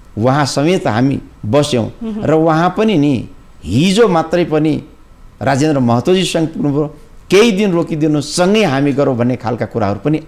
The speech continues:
Speaker 1: आए।
Speaker 2: मह्म।
Speaker 1: तर अब यी सब कुरो राम्रो काम गर्नलाई ढिलो गर्नु हुँदैन।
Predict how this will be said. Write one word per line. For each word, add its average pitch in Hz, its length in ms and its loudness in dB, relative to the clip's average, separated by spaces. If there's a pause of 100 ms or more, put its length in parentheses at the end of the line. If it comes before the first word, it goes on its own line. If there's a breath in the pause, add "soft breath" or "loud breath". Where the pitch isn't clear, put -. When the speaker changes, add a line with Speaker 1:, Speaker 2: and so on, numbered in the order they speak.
Speaker 1:
आए। 113 320 2 (140)
Speaker 2:
मह्म। 214 180 -8 (380)
Speaker 1:
तर 185 360 0 (840)
अब 190 120 2
यी 220 180 2
सब 185 260 -2
कुरो 165 240 2
राम्रो 170 320 2
काम 151 280 0
गर्नलाई 151 360 2
ढिलो 123 300 2
गर्नु 117 240 0
हुँदैन। 101 380 -2